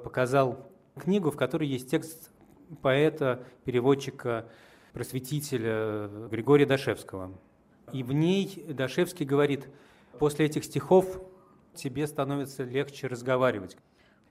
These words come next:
Я столкнулся со стихами, после которых мне стало... Не после которых, в-, как бы внутри, ко-, будучи вм-, вместе с ними, скажем так, мне просто... Мне вот, вот это вот м-,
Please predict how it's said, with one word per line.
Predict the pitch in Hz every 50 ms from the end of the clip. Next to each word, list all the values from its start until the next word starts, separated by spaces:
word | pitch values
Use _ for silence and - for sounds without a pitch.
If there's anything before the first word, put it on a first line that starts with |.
| _ _ _ _ _
Я | 160 131 170 202
столкнулся | 190 185 180 160 - 160 160 156 143 - 139
со | - 135
стихами, | - - 139 - 180 180 175 160
после | - 156 139 - 151
которых | - 151 143 143 156 160 156 156 156
мне | 139 143 147 147
стало... | 147 - 160 147 143 139 139 139 131 127 127 - - - _ _ _ _ _ _ _ _ _ 131 - -
Не | 143 135 170 180 165
после | 156 196 185 190 175 143
которых, | 139 120 131 120 117 -
в-, | 139 156 - -
как | 170 147 120
бы | 127
внутри, | 120 135 151 151 151 170 160 170 -
ко-, | 143 135 185 185 160 - - - - _ _ _ _ _ _ _ -
будучи | 139 170 156 160 156 - - 156 151 151 151 - - - -
вм-, | 123 135 165 196 190
вместе | - 139 123 147 160 165 156 156 - 143
с | - - 160
ними, | 170 208 226 208 156 117
скажем | - - - 123 113 120 120 110
так, | - 110 104 - - - - - - - - - - - -
мне | 123 120 123 123 139 143
просто... | 143 147 147 151 147 147 - 143 131 127 123 123 120 117 113 107
Мне | 117 123 135 131 127 123 120 120 113 110 113 113 - _ _ _ _ _ _ _ _ _ _ - - 151
вот, | 143 151 156
вот | 165 160 165
это | 190 180 170 143
вот | 135 147 143 143 - -
м-, | 151 151 147 -